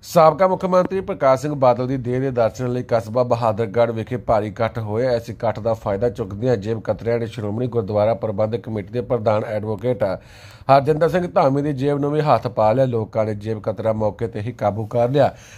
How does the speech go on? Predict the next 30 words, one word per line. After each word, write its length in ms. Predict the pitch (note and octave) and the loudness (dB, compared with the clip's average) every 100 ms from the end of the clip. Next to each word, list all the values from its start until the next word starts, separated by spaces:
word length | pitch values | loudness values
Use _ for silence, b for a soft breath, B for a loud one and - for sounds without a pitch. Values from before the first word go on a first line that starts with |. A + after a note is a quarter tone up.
| B D#3 | B 6
ਅ, 40 | D#3+ | 6
ਜਿਸ 260 | D3 E3 | 4 -2
ਪਾਸੋਂ 600 | D#3 E3+ D3 E3 D#3+ D#3 | 2 2 4 2 2 2
ਹੋਰ 240 | C3 C#3+ C#3+ | 0 -2 -2
ਵੀ 120 | C#3 | -4
ਪਰਸ 320 | - A#2 A#2+ | -2 -2 -2
ਬਰਾਮਦ 360 | A#2 A2+ G#2 A2 | -4 -2 -2 -4
ਹੋਣ 200 | A2+ G#2 | -4 -4
ਦੀ 120 | A2 | -6
ਜਾਣਕਾਰੀ 500 | A2 G#2+ F#2+ G#2+ G2+ | -2 -2 -2 -4 -4
ਮਿਲੀ 340 | G#2 G#2+ D3+ | -4 -2 2
ਹੈ। 180 | C3+ - B B - | 2 0 B B 0
ਥਾਣਾ 220 | C3+ D3+ | 2 4
ਸਦਰ 240 | C#3+ D#3+ D#3+ | 4 2 2
ਦੇ 120 | F3 | 0
ਐਸ 240 | C3+ - | -2 -2
ਐਚ 160 | C3+ C3+ | -6 -6
ਓ 40 | |
ਕੁਲਵਿੰਦਰ 320 | B2 A#2 A#2 | -6 -6 -4
ਸਿੰਘ 180 | A2+ A#2+ | -4 -6
ਨੇ 80 | A#2+ | -6
ਕਿਹਾ 300 | A2+ A#2 B2+ | -6 -4 -2
ਕਿ 180 | B2+ C3+ | -2 -4
ਉਹ 180 | A#2 A#2 | 0 -2
ਇਸ 80 | |
ਸੰਬੰਧੀ 380 | - A2 G#2+ G#2+ | -2 -6 -4 -4
ਤਫਤੀਸ਼ 640 | - A2 - C#3 B2 - | -4 -6 -4 -4 -4 -4
ਕਰ 420 | E2+ F#2+ - B2+ G#2 | -8 -4 4 4 4
ਰਹੇ 280 | G2+ A#2 | 0 -2
ਹਨ। 460 | A2+ B2+ C3+ A2 | 0 0 2 0